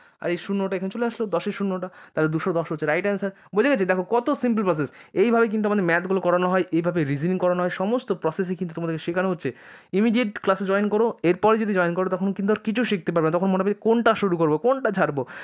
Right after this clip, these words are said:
ঠিক আছে? যদি মনে হয় কারোর, তো আমাকে কিন্তু ওই নাম্বারে WhatsApp করে দেবে, নাইন সিক্স জিরো নাইন ওয়ান ডবল টু সিক্স ডবল টু, ওকে? এবার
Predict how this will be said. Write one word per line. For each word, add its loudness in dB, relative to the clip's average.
ঠিক 6
আছে? 0
যদি -2
মনে 2
হয় 0
কারোর, 0
তো 0
আমাকে 0
কিন্তু -2
ওই 0
নাম্বারে 0
WhatsApp -4
করে -8
দেবে, -8
নাইন 0
সিক্স -4
জিরো -2
নাইন -2
ওয়ান -2
ডবল -2
টু -6
সিক্স -8
ডবল -4
টু, -14
ওকে? -2
এবার 2